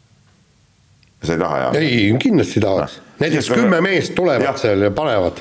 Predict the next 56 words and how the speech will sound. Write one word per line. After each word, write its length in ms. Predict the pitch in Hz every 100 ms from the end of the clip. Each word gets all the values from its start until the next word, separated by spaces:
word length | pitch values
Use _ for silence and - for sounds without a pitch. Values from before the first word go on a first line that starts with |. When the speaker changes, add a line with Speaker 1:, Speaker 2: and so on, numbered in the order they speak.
| -
Speaker 1:
No 80 | 127
siis 140 | 247
oleks 100 | -
nagu 140 | 156 160
mingi 140 | 160
äge 220 | 220 233 104
nagu 160 | 85 78
see 140 | 76 95
asi, 140 | 78
no 80 | 71
siis 140 | 113 156
oleks 140 | -
nagu 140 | 131 131
võistlus, 460 | 226 - - - 185
praegu 320 | 180 170 -
ei 20 | 135
ole 140 | 123
nagu 160 | 117 165
võistlus 320 | 190 - - 78
minu 100 | 80
jaoks, 240 | 69 - -
noh. 100 | - - - - -
Ta 80 |
on 80 | 123
lihtsalt 240 | 175 123 104
nagu 220 | 117 110
sihuke 220 | 113 123 - - - - -
inimvõimete 720 | 165 147 113 123 110 104 110 110 110 110 110 110 113 110
piiri 300 | 139 156 117
kompamise 480 | 127 135 104 95 104
eksperiment, 680 | - 110 107 127 131 - -
no 80 | 76
jaa, 140 | 110
aga 80 | 101
ta 80 | 104
ei 80 | 113
ole 80 | 113
nagu, 180 | 113 104 101 - - - -
ta 80 | 120
ei 80 |
ole, 140 | 120 117 117 117
ta 140 | 127
ei 80 | 131
ole 80 | 123
selles 240 | 165 117
mõttes 240 | 107 - 95
nagu 160 | 104 104
klassi-, 300 | 143 143 -
nagu 160 | 120 110
sport, 380 | - 170 - - 101
nagu, 300 | 101 104 101 - - - -
nagu, 240 | 104 110 117
nagu 160 | 113 107
spordi 320 | 139 143 117
mõistes, 400 | 156 160 - -
et 80 | 71